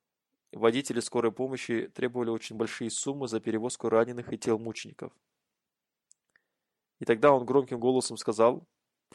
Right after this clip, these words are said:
что все организует администрация общины и похороны всех мучеников будут в Раве. А если кто-то хочет похоронить своих родственников на с-, на своем семейном кладбище, то он может это сделать».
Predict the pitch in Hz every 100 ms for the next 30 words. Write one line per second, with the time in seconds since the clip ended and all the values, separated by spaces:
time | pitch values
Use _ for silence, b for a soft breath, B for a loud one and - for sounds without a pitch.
0 | - _ _ _ _ - - 123 - 135
1 | 120 117 117 127 113 117 - 123 113 117
2 | 107 - 123 127 139 - - 113 123 123
3 | 117 - 117 - 117 - - 143 110 117
4 | 110 107 107 101 101 - _ _ _ _
5 | _ _ _ _ _ _ _ _ _ _
6 | _ _ _ _ _ _ _ _ - 117
7 | 131 139 131 131 - 131 - - 120 127
8 | 117 123 - 117 - 143 - 135 120 113
9 | - 113 - - - 113 110 - - 120
10 | 113 - 117 120 104 101 107 104 113 135
11 | 151 - b b b b b - 127 143
12 | 135 127 - - 117 - 110 95 - -